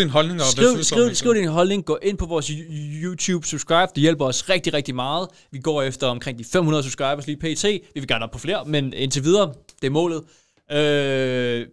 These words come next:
Speaker 2: vi har det fedt. Vi har Instagram, vi har TikTok. Du har, vi, vi har det hele.
Speaker 1: Ja. Vi er, vi er over det hele.
Speaker 2: Okay.
Speaker 1: Personlighedsmæssigt har vi også over det hele.
Speaker 2: Ja.
Speaker 1: Vi er personerne, som du... Hvis du har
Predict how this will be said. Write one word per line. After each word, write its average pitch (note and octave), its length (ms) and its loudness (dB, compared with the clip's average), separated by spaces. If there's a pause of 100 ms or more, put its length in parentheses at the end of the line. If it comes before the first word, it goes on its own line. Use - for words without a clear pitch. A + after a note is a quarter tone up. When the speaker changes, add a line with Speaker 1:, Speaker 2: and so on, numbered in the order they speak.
Speaker 2:
vi C#3 60 -8
har E3 100 0
det D#3 80 -2
fedt. G3+ 240 2
Vi C3 60 -4
har D3 140 -4
Instagram, D3+ 380 -4
vi C3+ 40 -4
har B2+ 80 -4
TikTok. D3 360 -10
Du C3 40 -10
har, C3 260 -12
vi, C3+ 80 -16
vi C#3+ 340 -20
har D#3 100 -16
det B2+ 120 -16
hele. F3+ 200 -2 (200)
Speaker 1:
Ja. C3 120 -2 (640)
Vi D3+ 120 4
er, C3+ 80 0
vi D#3+ 140 -2
er F3 40 -2
over E3+ 200 0
det C#3 80 0
hele. D#3+ 260 -2
Speaker 2:
Okay. E3 80 -14
Speaker 1:
Personlighedsmæssigt D3 800 -2
har C3 80 -4
vi C#3 100 -4
også D3 200 -6
over D3+ 100 -2
det B2+ 80 -4
hele. D3 260 -6
Speaker 2:
Ja. D#3+ 120 4 (220)
Speaker 1:
Vi F3 60 4
er F3 60 4
personerne, D#3 540 -2
som C3+ 220 -6
du... D3+ 280 -4
Hvis C#3+ 180 -8
du E3+ 100 0
har D3+ 320 0